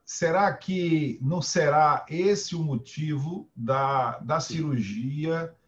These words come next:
Speaker 1: a longo prazo ter menos eventos do que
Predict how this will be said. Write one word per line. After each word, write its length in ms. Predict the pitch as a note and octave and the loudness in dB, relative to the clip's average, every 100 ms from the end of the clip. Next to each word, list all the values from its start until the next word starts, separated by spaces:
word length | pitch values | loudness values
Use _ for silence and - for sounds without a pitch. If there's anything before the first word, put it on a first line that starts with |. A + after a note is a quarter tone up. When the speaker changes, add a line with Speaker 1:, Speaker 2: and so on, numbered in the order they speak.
| _ _ _ _ _ - | _ _ _ _ _ 0
Speaker 1:
a 140 | D#3+ | 2
longo 380 | F3 F3 D3 C#3+ | 4 2 0 -4
prazo 800 | - C3+ C#3 C3 G#2+ E2 E2+ - _ _ _ _ | -2 0 2 0 -2 -8 -12 -14 _ _ _ _
ter 240 | D3+ D3+ C3+ | -2 0 2
menos 1120 | A#2+ C3 E3+ G3 G3+ F#3+ F3 E3 B2+ - - | 2 2 0 0 2 2 0 -4 -6 -8 -6
eventos 600 | C#3 F#2+ C#3 D#3 B2 A#2+ | -6 -2 -2 -2 -6 -10
do 100 | A#2+ | -10
que 440 | - C#3 C#3+ - | -8 -8 -8 -10